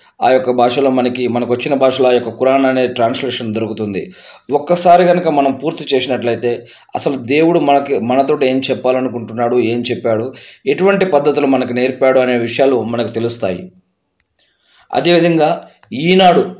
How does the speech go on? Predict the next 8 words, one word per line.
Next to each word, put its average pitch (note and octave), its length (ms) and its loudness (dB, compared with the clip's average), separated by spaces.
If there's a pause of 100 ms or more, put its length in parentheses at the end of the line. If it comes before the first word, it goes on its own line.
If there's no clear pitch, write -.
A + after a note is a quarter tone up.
(120)
సమాజంలో D#3+ 720 4
ఉన్నటువంటి C#3 680 -2 (400)
అనేక F#3 400 2
సమస్యలకు F3+ 800 2
కూడా G3+ 340 2 (1080)
దాంట్లో C#3+ 400 2
పరిష్కారాలు C3+ 640 2
దొరుకుతాయి. G#2 500 -6